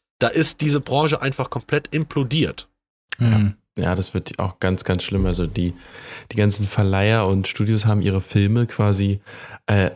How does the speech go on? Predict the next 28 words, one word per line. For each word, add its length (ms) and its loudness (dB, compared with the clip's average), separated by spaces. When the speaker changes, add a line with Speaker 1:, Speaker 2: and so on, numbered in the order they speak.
Speaker 3:
auf 260 0
ihrem 420 0
Desktop 520 0
liegen 340 2
als 200 -2
Datei 640 0
und 200 2
sie 140 0
kriegen 260 2
sie 160 4
halt 140 2
nicht 160 2
vermarktet. 720 0
So, 100 -2
sie 160 -2
kriegen 220 0
halt 120 0
keinen 220 2
Gewinn 260 2
davon 320 0
rein, 220 0
weil 120 0
keiner 300 2
die 140 -2
Filme 320 2
schauen 360 -2
kann. 260 0
So. 240 -2